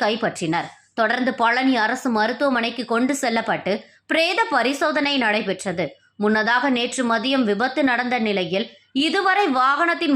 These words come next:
ஓட்டுநர் மீதும் உரிமையாளர் மீதும் இதுவரை வழக்கு பதிவு செய்யவில்லை. மேலும் எந்த நடவடிக்கையும் காவல்துறை எடுக்கவில்லை என கூறி கன்னியம்மாளின் உடலை வாங்க மாட்டோம் என அவரின் உறவினர்கள் போலீசாரிடம் வாக்குவாதத்தில் ஈடுபட்டனர். தொடர்ந்து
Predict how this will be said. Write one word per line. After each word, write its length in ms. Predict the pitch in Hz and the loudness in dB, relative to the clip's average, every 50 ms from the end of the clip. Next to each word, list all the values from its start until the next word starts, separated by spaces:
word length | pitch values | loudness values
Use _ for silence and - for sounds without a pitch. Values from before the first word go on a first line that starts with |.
| 226 233 | 2 2
ஓட்டுநர் 420 | 254 294 277 320 302 311 311 285 247 220 | 2 0 0 0 0 2 2 0 0 0
மீதும் 300 | 190 185 165 190 208 220 - - 226 | 0 0 0 -2 -2 -4 -6 -4 -2
உரிமையாளர் 600 | 202 214 220 247 254 254 254 262 277 285 277 262 262 | 0 0 0 0 0 0 0 2 2 2 2 2 2
மீதும் 300 | 269 269 220 277 277 269 196 190 220 | 2 0 0 0 0 0 0 0 0
இதுவரை 320 | 202 254 254 269 277 285 262 208 | 0 0 0 0 0 0 0 0
வழக்கு 300 | 226 233 269 339 349 392 - 330 | 0 0 0 0 -2 -2 -2 -2
பதிவு 280 | 277 226 269 233 262 254 - | -2 -2 0 -2 -2 -2 -2
செய்யவில்லை. 500 | 254 226 214 226 175 160 156 156 170 165 135 - - _ _ _ _ _ - | -4 -2 -2 -2 -2 -2 -2 -2 -2 -4 -4 -8 -14 _ _ _ _ _ -4
மேலும் 400 | 220 233 240 254 247 240 233 214 170 208 226 | -2 -2 0 0 -2 -2 -4 -4 -2 -2 0
எந்த 160 | 240 262 302 302 269 | 0 0 0 0 0
நடவடிக்கையும் 760 | 247 233 254 277 277 285 269 269 269 254 226 185 190 190 220 233 233 - | 0 2 2 2 2 0 0 -2 -4 -4 -2 0 0 -2 -2 -2 -2 0
காவல்துறை 580 | 262 277 277 311 330 392 370 - 359 339 320 320 233 202 233 | 2 2 4 4 2 2 2 2 0 0 0 0 0 0 0
எடுக்கவில்லை 540 | 233 294 285 - 359 339 349 320 311 311 262 254 226 | 0 0 0 0 0 2 2 2 2 2 0 0 -2
என 140 | 208 202 196 - | -2 -2 -2 0
கூறி 260 | 202 185 180 175 190 226 - - _ _ _ _ _ - 320 | 0 0 0 0 -2 -4 -6 -10 _ _ _ _ _ 0 0
கன்னியம்மாளின் 840 | 311 330 349 403 466 427 392 359 330 330 320 320 311 320 311 285 240 | 2 2 2 2 2 4 2 4 4 4 4 4 2 2 2 2 2
உடலை 260 | 220 214 254 285 302 302 277 208 233 | 2 2 2 0 0 -2 0 0 2
வாங்க 240 | 233 254 285 320 330 311 240 | 2 2 2 2 0 0 2
மாட்டோம் 400 | 226 233 254 277 269 339 311 294 247 180 190 | 2 2 0 0 2 0 0 2 0 0 0
என 120 | 165 165 170 208 - - _ _ _ - - 214 | -2 -2 -2 -4 -6 -10 _ _ _ -2 0 2
அவரின் 340 | 240 240 247 233 233 233 226 202 190 | 2 2 2 0 0 0 0 0 0
உறவினர்கள் 600 | 220 240 269 269 311 277 262 233 202 196 196 226 226 - | 2 2 2 2 2 2 2 2 2 0 0 -2 0 0
போலீசாரிடம் 760 | 269 262 277 302 349 330 - 349 330 320 320 302 302 302 269 220 | 0 2 2 0 0 0 2 2 2 2 2 0 0 0 2 2
வாக்குவாதத்தில் 720 | 220 240 269 - - 349 339 320 285 277 277 - 277 254 226 220 | 2 2 2 0 0 0 0 0 0 0 -2 -2 0 0 0 0
ஈடுபட்டனர். 580 | 196 202 202 170 156 - 156 160 165 156 - - - _ _ _ _ _ - | 0 0 -2 -2 -4 -2 -2 -2 -2 -4 -4 -8 -18 _ _ _ _ _ -2
தொடர்ந்து 360 | 233 226 220 240 247 254 233 | -2 0 0 0 0 0 0